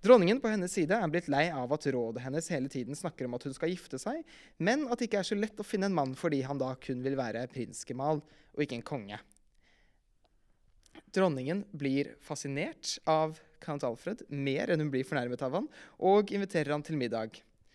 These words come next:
De faller så i en dyp forelskelse og gifter seg. Han klarer først å godta at han må adlyde dronningen, men etter hvert blir misfornøyd med rollen sin som en prinsgemal som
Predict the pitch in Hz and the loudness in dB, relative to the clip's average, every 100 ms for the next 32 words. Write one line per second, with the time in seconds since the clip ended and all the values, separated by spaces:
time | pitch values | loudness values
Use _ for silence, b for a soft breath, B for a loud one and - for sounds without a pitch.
0 | b b - 123 123 117 113 - 117 113 | b b -4 -2 -2 -4 -4 -4 -4 -6
1 | 107 107 104 131 160 156 - 165 160 214 | -10 -12 -8 -2 0 -2 -4 -4 -2 -2
2 | 220 165 170 170 156 - 123 127 - _ | 0 0 0 0 -6 -12 -10 -10 -12 _
3 | b b b b - 170 214 - 208 170 | b b b b -2 0 0 -2 2 2
4 | - 254 - - 202 180 - 156 180 - | 2 -4 -2 -2 0 -2 0 -2 -2 -4
5 | 147 151 151 113 117 113 123 170 147 131 | -4 -2 -2 -4 -8 -6 -4 -2 -2 -4
6 | 208 294 160 185 226 B B 202 196 196 | -8 -8 -4 -4 -6 B B -10 -6 -8
7 | 196 156 147 180 185 - - 147 - - | -8 -6 -6 -6 -8 -8 -10 -12 -14 -10
8 | 160 214 185 135 - 139 151 175 120 87 | -4 -4 -4 -10 -10 -6 -4 -4 -6 -8
9 | 185 240 - B B - - 190 226 214 | -8 -8 -10 B B -10 -2 0 0 0
10 | 175 185 156 123 - 139 156 180 B B | -2 -2 -6 -8 -6 -2 -2 -4 B B
11 | B B B - 156 | B B B -6 -6